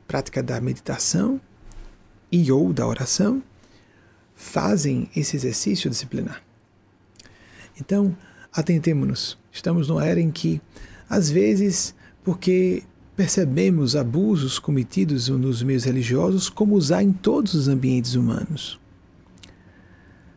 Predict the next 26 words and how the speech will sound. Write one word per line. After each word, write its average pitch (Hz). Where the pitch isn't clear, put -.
nós 139
os 143
colocamos 143
contra -
a 123
espiritualidade, 131
contra 147
Deus 170
e 185
contra 214
a 170
própria 214
humanidade 143
que 147
carece -
de 110
espiritualidade. -
Nenhuma 196
forma 139
de 123
tirania 131
foi 127
mais 131
genocida 170
do 135
que 127